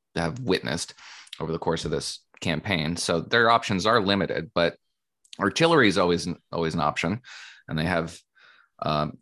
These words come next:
probably as many art-, artillery shells as you can possibly imagine, and they can use it to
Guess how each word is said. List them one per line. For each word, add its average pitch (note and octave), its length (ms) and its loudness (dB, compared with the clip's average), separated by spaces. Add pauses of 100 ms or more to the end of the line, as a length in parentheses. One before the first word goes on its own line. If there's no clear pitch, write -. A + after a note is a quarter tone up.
(120)
probably F#2+ 300 2
as F2+ 100 0
many F#2+ 240 2
art-, F2+ 160 -2
artillery F#2+ 480 2
shells E2 280 -2
as D#2+ 120 -2
you E2 60 -4
can D#2+ 120 -4
possibly E2 380 -2
imagine, D#2 380 -2
and A#2 180 2
they A#2+ 80 2
can B2 140 -2
use F#2 180 0
it F#2 140 -4
to G2 200 -2